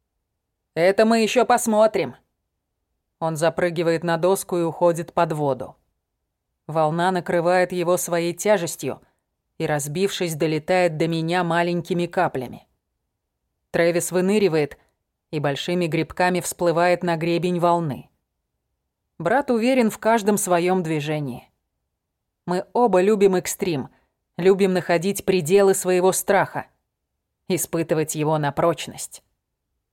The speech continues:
Но Трев просто безбашенный. Даже сейчас он специально пропускает небольшие волны и пристальным взглядом следит за тем, как издалека очередной свел с бешеной скоростью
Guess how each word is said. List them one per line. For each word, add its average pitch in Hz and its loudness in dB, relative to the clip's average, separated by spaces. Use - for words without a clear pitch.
Но 180 2
Трев 208 0
просто 170 2
безбашенный. 147 -6
Даже 170 2
сейчас 226 -2
он 147 -4
специально 190 0
пропускает 170 -2
небольшие 170 -2
волны 185 0
и 165 -6
пристальным 175 -2
взглядом 170 0
следит 175 -4
за 165 0
тем, 233 0
как 156 -4
издалека 160 0
очередной 170 -2
свел 175 2
с 147 -6
бешеной 165 -2
скоростью 180 0